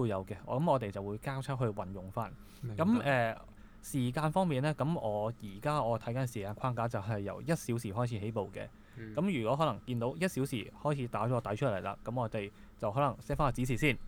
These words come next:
Speaker 1: 知道指示位喺邊度，再進行返個入市。咁如果佢一路順嘅時候，咁我哋個趨勢就會慢慢發大。咁我哋都係由細去到大咁做返，一小時慢慢做好嘅，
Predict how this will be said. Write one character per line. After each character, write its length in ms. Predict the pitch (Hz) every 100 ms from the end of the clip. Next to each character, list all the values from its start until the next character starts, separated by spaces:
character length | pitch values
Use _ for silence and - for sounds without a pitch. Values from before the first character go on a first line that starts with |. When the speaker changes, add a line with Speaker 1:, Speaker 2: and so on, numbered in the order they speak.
| -
Speaker 1:
知 120 | 151 143
道 100 | 101
指 140 | 123
示 80 | 123
位 60 | 104
喺 60 | 104
邊 160 | 113 117
度， 160 | 98 - - -
再 120 | 113
進 120 | 131
行 100 | 110
返 140 | 95 139
個 80 | 123
入 100 | 107
市。 300 | - 104 101 - - - -
咁 220 | 170 170
如 60 | 120
果 160 | 156 123
佢 40 |
一 40 |
路 140 | 160 113
順 180 | 120 104
嘅 140 | 104
時 160 | 117 107
候， 140 | 92 -
咁 220 | 131 185
我 140 | 117 117
哋 120 | 104
個 120 | 107
趨 200 | - 151
勢 160 | 139 107
就 120 | 107
會 60 | 98
慢 120 | 101
慢 120 | 117
發 220 | 120 104 95
大。 160 | 110 - - - - -
咁 100 | 165
我 100 | 143
哋 120 | 98
都 120 | 127
係 60 | 135
由 120 | 98
細 280 | 92 113 107 104 - - - -
去 120 | 131 120
到 100 | 113
大 160 | 101 104
咁 160 | 123
做 120 | 120
返， 200 | 110 117 - - -
一 60 | 185
小 140 | 160
時 180 | 156 110
慢 120 | 101 104
慢 140 | 131
做 160 | 123 98
好 120 | 104
嘅， 180 | 117